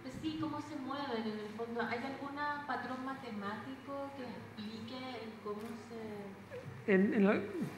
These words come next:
Speaker 2: no, no realmente. O sea, tú puedes tener órbitas de cualquier periodo, en el fondo. Puedes tener, puedes tener años desde, hemos encontrado planetas que tienen, que son interesantes, que tienen, que su año dura menos que un día.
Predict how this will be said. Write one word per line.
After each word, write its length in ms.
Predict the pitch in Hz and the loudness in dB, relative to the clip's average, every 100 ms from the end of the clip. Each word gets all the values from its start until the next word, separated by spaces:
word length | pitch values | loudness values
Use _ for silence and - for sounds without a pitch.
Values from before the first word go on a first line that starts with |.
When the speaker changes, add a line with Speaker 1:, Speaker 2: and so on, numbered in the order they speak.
| - | 2
Speaker 2:
no, 220 | 208 196 | 6 8
no 200 | 226 226 | 10 8
realmente. 460 | 233 233 208 147 143 | 8 8 8 8 6
O 20 | |
sea, 140 | 147 151 | 4 6
tú 80 | 160 | 10
puedes 180 | 170 | 8
tener 200 | 170 165 | 10 10
órbitas 340 | 175 170 175 170 | 10 10 10 10
de 80 | 160 | 8
cualquier 440 | 147 139 - 180 | 6 4 4 4
periodo, 540 | - 175 156 110 104 - - | 6 10 10 8 4 -2 -2
en 80 | 139 | -2
el 60 | |
fondo. 280 | 123 - 123 | -2 0 2
Puedes 200 | 123 135 | 4 6
tener, 300 | 147 143 143 | 10 10 10
puedes 140 | 151 143 | 8 10
tener 180 | 147 | 10
años 340 | - 156 165 160 147 | 12 12 12 8 8
desde, 540 | 143 135 135 139 135 - - - - - - | 6 8 10 10 8 4 -4 -8 -10 -4 4
hemos 160 | 151 | 8
encontrado 260 | 151 156 156 | 8 8 10
planetas 260 | 151 175 | 12 12
que 120 | 170 165 | 8 10
tienen, 480 | 165 165 165 170 - | 10 10 8 4 -2
que 80 | - | 0
son 120 | 147 | 6
interesantes, 440 | 180 170 175 160 143 | 6 6 6 4 4
que 60 | |
tienen, 340 | 147 156 156 - - - - | 6 6 6 4 -4 -4 2
que 80 | |
su 120 | - 175 | 8 12
año 140 | 190 | 12
dura 180 | 185 180 | 12 12
menos 220 | 175 220 | 12 12
que 80 | - | 12
un 100 | 190 | 10
día. 200 | 147 120 | 10 6